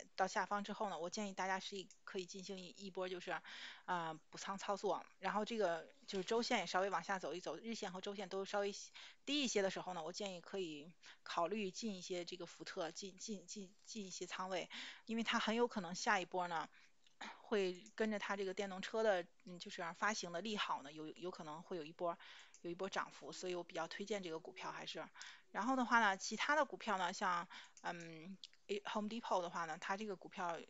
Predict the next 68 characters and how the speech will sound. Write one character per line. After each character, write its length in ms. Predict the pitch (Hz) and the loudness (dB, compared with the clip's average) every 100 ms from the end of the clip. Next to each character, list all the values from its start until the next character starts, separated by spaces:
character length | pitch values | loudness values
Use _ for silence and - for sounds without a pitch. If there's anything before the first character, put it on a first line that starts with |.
| - | -16
一 100 | 202 | -10
般 220 | 190 196 | -2 0
情 160 | 208 202 | 0 -6
况 160 | 180 185 | -8 -6
下 140 | 175 | -4
呢， 120 | 165 - - - - | -4 -8 -14 -14 -6
我 100 | 170 | -6
是 160 | - | -4
长 240 | 196 - 190 | -4 -2 -2
期 140 | - | -4
持 180 | 226 202 | -4 0
有 180 | 190 - | 0 0
的， 140 | - | -4
但 180 | - 190 | -2 -2
是 140 | 190 | -2
呢， 200 | 170 165 - - - - | 0 -2 -2 -12 -14 -8
呃， 240 | - 185 - | 0 0 2
目 120 | 214 | 0
前 240 | - 202 | 2 2
有， 80 | 214 - | 2 2
有 100 | 208 | 2
板 160 | 165 | 2
块 120 | 170 | 0
轮 220 | 190 151 185 | 0 0 4
动 180 | 233 | 4
嘛， 220 | 196 160 170 | 6 4 4
所 160 | 208 | 2
以， 160 | 190 175 - - - | 2 0 -8 -16 -6
呃， 280 | 170 170 160 185 - | -2 0 -2 -10 -10
我 100 | 190 | -4
建 180 | 220 226 | -2 -2
议 40 | |
现 160 | 208 226 | 0 2
在 120 | 202 | 2
呢， 200 | 175 160 - - - - - - | 2 -2 -4 -16 -20 -20 -20 -14
嗯， 300 | 196 156 160 | -10 -10 -10
可 180 | - 233 | -2 0
以 280 | 247 180 190 | 0 -2 -2
不 80 | - | 8
要 140 | 254 | 8
追 160 | 214 240 | 8 2
高， 200 | 233 240 | 6 6
但 140 | 240 | 8
是 120 | 208 214 | 4 2
目 100 | 226 | 0
前 180 | 202 | 0
的 60 | 202 | 0
话 80 | 202 | 0
它 140 | - | 2
在 140 | 208 147 | 2 2
低 200 | 202 214 | -2 2
位 160 | 214 | 4
了 100 | 165 | 4
已 60 | 139 | 0
经， 260 | 160 156 | -6 -8
低 140 | 180 233 | -6 -2
位 100 | 233 | 2
下 160 | 233 | 6
来 120 | 185 175 | 6 6
之 100 | 185 | 2
后 180 | 190 | -2
呢， 180 | 160 165 | -2 -4
是 160 | 165 196 | -6 -8
可 140 | - | -6
以 80 | 208 | -8
低 160 | - 208 | -8 -8
吸 240 | - 220 | -4 2
的。 180 | 190 | 2